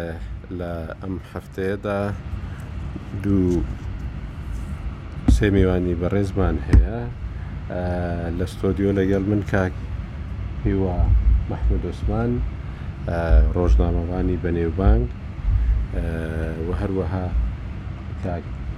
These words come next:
فەرهاد عەلاءالدین، ئە، لێکۆڵەر و نووسەری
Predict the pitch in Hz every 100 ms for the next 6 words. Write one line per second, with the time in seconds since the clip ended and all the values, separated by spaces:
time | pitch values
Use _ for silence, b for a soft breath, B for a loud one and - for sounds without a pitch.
0 | - - - 90 87 90 82 82 85 82
1 | 90 113 123 - - - - - - -
2 | - - - - - - - - - -
3 | - 90 87 85 85 - 92 87 87 87
4 | 87 - - - - - - - - 78
5 | - 92 85